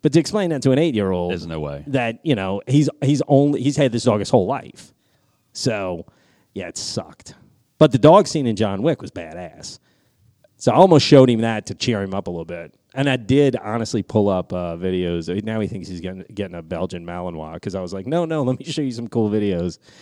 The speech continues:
Speaker 1: And I showed him all these police dog videos. He's like, "We need to get one of those." I'm like, "I don't think so." <laughs>
Speaker 2: So, uh, I mean, the inevitable question, are you getting a dog, another dog?
Speaker 1: Fuck no.
Speaker 2: Okay.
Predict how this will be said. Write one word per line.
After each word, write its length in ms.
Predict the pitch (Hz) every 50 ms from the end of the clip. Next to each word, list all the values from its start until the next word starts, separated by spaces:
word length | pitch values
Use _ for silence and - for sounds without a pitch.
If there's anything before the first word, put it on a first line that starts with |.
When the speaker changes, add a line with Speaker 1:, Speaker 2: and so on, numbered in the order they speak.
| - - _ _ _
Speaker 1:
And 140 | - 123 117
I 40 | 110
showed 280 | - - 123 107 127 120
him 140 | 107 110
all 100 | 104 101
these 140 | 98 101 95
police 320 | - - 98 98 98 92 -
dog 240 | - 104 101 98
videos. 340 | 98 107 104 107 113 110 110
He's 140 | 107 98 87
like, 160 | 90 80 -
"We 100 | 104 104
need 140 | 110 107 95
to 80 | 85 85
get 160 | 87 87 87
one 160 | 85 87 85
of 60 | 82 87
those." 480 | 92 92 90 90 85 87 85 82 -
I'm 120 | 101 101 95
like, 220 | 90 90 92 92
"I 60 | 95
don't 180 | 101 101 98 90
think 220 | 110 110 107 98
so." 360 | 98 104 104 98 101 107 - - - -
<laughs> 80 | - - 196
Speaker 2:
So, 360 | 143 113 104 98 92 87 - _ _ -
uh, 120 | - - - -
I 120 | - 90
mean, 560 | 82 85 - 87 82 80 78 78 78 85 - _ _ _ _ _ _ -
the 180 | 95 85 92
inevitable 480 | 90 87 90 87 82 85 82 76 76 71
question, 300 | - 90 82 78 - -
are 100 | - 87
you 120 | 85 85 82
getting 200 | 85 82 80 82
a 40 |
dog, 320 | 73 87 85 85 85 - -
another 260 | 80 82 85 85 82
dog? 260 | 80 82 82 85 90
Speaker 1:
Fuck 220 | - - - - 98
no. 300 | 95 90 82 82 82 -
Speaker 2:
Okay. 260 | - 73 101 - -